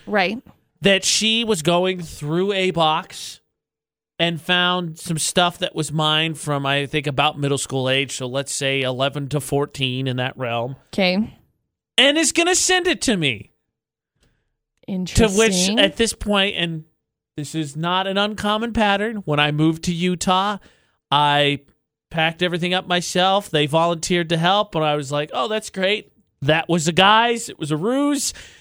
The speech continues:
Speaker 2: It was, uh, a plan to try and stuff as much stuff into my, my moving truck as possible so that I could take it from the house.
Speaker 1: Right.
Speaker 2: Here's the deal. I don't know what's in this box. I haven't gotten it yet, but I know that the main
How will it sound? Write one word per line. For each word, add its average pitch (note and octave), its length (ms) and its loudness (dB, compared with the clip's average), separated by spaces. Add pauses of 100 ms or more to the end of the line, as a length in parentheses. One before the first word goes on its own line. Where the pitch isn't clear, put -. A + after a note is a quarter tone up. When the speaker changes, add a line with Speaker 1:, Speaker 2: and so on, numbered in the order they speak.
(180)
Speaker 2:
It D#3 140 0
was, E3 280 -2
uh, E3+ 340 2
a D#3+ 80 0
plan G#3+ 420 0
to F3+ 120 -8
try G3+ 240 0
and F#3+ 100 -2
stuff G3 320 0
as D#3 140 -6
much F#3 240 -2
stuff F#3 260 0
into E3+ 380 -2
my, F3 480 2 (520)
my D#3 220 2
moving E3+ 400 0
truck E3 280 -2
as D#3 100 -8
possible D#3+ 420 0
so C#3+ 140 -8
that C#3+ 100 2
I D3 80 2
could C#3+ 160 -4
take C#3+ 220 0
it C3 80 -6
from B2+ 180 -8
the A#2+ 80 -10
house. B2 480 -6 (100)
Speaker 1:
Right. G#3+ 280 4 (340)
Speaker 2:
Here's A3+ 280 2
the F#3 40 -8
deal. C#3 360 0 (1000)
I D#3+ 100 0
don't G#3+ 140 4
know A#3 80 2
what's G#3+ 220 0
in G#3 40 0
this F3+ 120 -4
box. F3+ 320 2
I F#3+ 40 4
haven't F3 140 0
gotten E3+ 300 2
it - 20 -4
yet, G3+ 320 2 (460)
but E3 100 4
I F3 80 6
know F#3+ 220 4
that F3+ 380 0 (180)
the D#3 520 0
main E3 640 -2